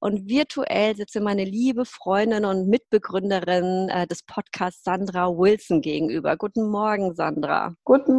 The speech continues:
Speaker 2: Morgen, liebe Adriane. Schön, dich zu sehen. <laughs>
Speaker 1: Ja, schön, dich zu sehen. Für alle, die uns nur hören,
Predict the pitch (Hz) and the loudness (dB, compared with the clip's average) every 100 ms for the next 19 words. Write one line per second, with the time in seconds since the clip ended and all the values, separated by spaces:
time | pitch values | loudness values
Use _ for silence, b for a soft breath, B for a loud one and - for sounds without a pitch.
0 | 262 254 240 233 214 196 - - - 147 | 6 6 4 4 2 4 4 2 2 4
1 | 143 165 165 175 - 185 208 233 - 247 | 4 4 2 2 4 6 4 -2 0 0
2 | 240 151 135 240 233 180 - 175 302 285 | 2 2 2 4 4 4 2 0 2 4
3 | 277 - 269 262 277 - - 269 226 240 | 2 2 2 2 0 -4 -8 -6 2 4
4 | 247 - - 247 262 254 247 233 233 233 | 4 0 2 4 4 4 2 -2 -2 2
5 | 226 214 214 - - 202 220 196 190 262 | 2 2 0 -2 -2 2 2 2 2 4
6 | 285 262 262 262 | 4 2 2 2